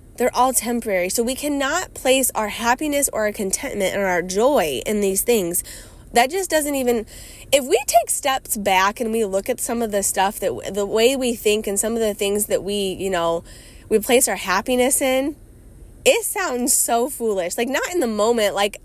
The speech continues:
obviously, like, human nature, we're like, "Oh, you know, I'm happy because this is happening," or, "I'm, I'm so joyful because this is happening," or, "I'm so content in this because this is happening."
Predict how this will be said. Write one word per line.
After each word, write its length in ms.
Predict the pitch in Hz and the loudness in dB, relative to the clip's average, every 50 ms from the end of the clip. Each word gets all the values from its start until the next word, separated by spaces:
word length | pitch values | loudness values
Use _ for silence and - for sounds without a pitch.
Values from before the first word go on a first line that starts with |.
| - - 143 - | -10 -10 -6 0
obviously, 480 | - 247 254 262 254 285 - - 254 233 | 0 0 2 2 0 -2 0 -2 -2 0
like, 180 | 220 208 196 - | 0 -2 -2 -4
human 380 | 214 208 254 262 247 220 208 | -8 -8 -6 -4 -4 -4 -2
nature, 340 | 202 208 226 233 - 220 202 | -2 -4 -4 -4 -4 -4 -4
we're 100 | 196 208 | -2 0
like, 200 | 208 208 220 226 | 0 0 0 0
"Oh, 160 | 240 240 233 | 0 0 0
you 180 | - - 214 220 | 0 -2 -4 -4
know, 240 | 208 185 185 180 185 - - - - - | -4 -2 -4 -6 -8 -10 -18 -20 -10 -4
I'm 140 | - 226 226 | -2 -2 0
happy 300 | 226 269 277 294 277 233 | 0 -2 0 0 0 -2
because 260 | 240 233 - 233 208 | -4 -4 -4 -2 0
this 180 | 220 226 226 | 0 -2 -2
is 120 | 214 196 - | -4 -6 -4
happening," 420 | 226 208 214 220 190 180 170 170 | -2 -2 -2 -2 -2 -4 -2 -2
or, 80 | 175 175 | -2 -2
"I'm, 140 | 180 196 220 | -2 -4 -4
I'm 240 | 220 - 196 208 | -4 -4 -4 -4
so 160 | 208 - 277 262 | -2 -2 -2 0
joyful 360 | 233 269 277 269 269 240 208 | 0 0 0 0 0 -2 -2
because 260 | 202 196 202 214 202 | -2 -2 -2 -2 -4
this 180 | 208 208 214 208 | -4 -4 -4 -4
is 100 | 190 - | -4 -2
happening," 400 | 220 208 214 - 202 196 180 180 | -2 -2 -2 -2 -4 -4 -4 -2
or, 40 | |
"I'm 120 | 180 185 208 | -2 -2 -2
so 260 | 220 - - 262 269 | -2 0 0 -2 -2
content 500 | 262 269 254 226 - 247 233 233 226 - | -2 -6 -6 -6 -2 0 0 0 0 -2
in 120 | 214 208 190 | -2 -2 -2
this 220 | 170 170 185 - | -2 -2 -2 -2
because 280 | - 208 220 226 226 247 | -4 -2 -2 -2 -2 -2
this 100 | 277 277 | -2 -2
is 80 | 247 | -4
happening." 420 | - 233 233 262 262 233 202 175 | -2 0 0 0 0 0 -2 -2